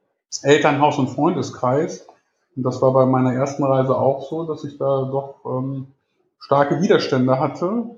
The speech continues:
Ich würd sogar sagen, ich war selber gar nicht ganz hundertprozentig überzeugt, als ich loslegte.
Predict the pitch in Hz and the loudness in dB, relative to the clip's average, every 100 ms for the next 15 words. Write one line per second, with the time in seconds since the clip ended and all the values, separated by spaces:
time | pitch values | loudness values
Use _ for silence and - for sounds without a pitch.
0 | _ _ _ _ - 123 - - 135 143 | _ _ _ _ -20 -20 -20 -14 -6 -4
1 | 143 139 135 131 135 139 143 - _ _ | -2 0 2 4 4 2 -2 -8 _ _
2 | 143 135 139 165 165 139 127 - - _ | 0 2 6 4 6 2 2 -6 -20 _
3 | _ - 135 135 139 139 - _ _ 151 | _ -4 2 4 2 -2 -8 _ _ 0
4 | 143 170 - 165 156 147 131 147 143 127 | 2 2 0 0 0 0 0 2 2 -2
5 | 131 - - 170 156 196 - - 123 123 | -6 -2 2 4 4 0 -6 -10 -8 -8
6 | 123 131 139 143 139 143 143 - 170 233 | -6 -2 0 -2 -4 -2 -2 -2 -4 -4